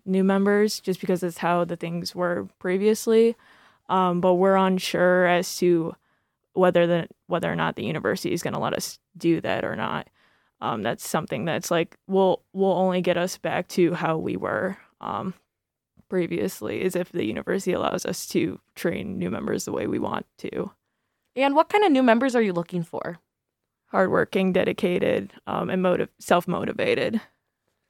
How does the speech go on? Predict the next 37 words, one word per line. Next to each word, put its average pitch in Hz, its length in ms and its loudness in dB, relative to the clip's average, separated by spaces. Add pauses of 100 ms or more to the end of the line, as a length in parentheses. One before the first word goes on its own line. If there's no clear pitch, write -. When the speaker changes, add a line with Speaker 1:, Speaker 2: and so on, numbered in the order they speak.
(120)
Speaker 2:
Um, 208 240 6
do 233 140 0
they 277 100 4
have 254 220 6
to 269 80 -4
be 220 220 -2
part 190 320 0
of 190 100 -2
the 202 80 -4
College 190 260 2
of 190 80 -6
Engineering, 185 540 -2
or 165 200 -4
can 180 160 -6
they 170 120 -4
be 175 220 -6
from 151 240 -12
anywhere 226 280 2
on 214 160 0
campus? 202 520 -4
What 190 260 2
kind 220 120 0
of 190 60 -2
qualifications 165 680 -2
do - 60 -16
they - 120 -10
need? - 240 -14 (280)
Speaker 1:
Uh, 214 200 2
they 247 180 8
don't 247 180 4
need 220 200 6
to 220 100 0
have 185 240 4
any 175 180 0
specific 190 460 -4
major. 202 640 -6 (120)
Um, 180 380 -6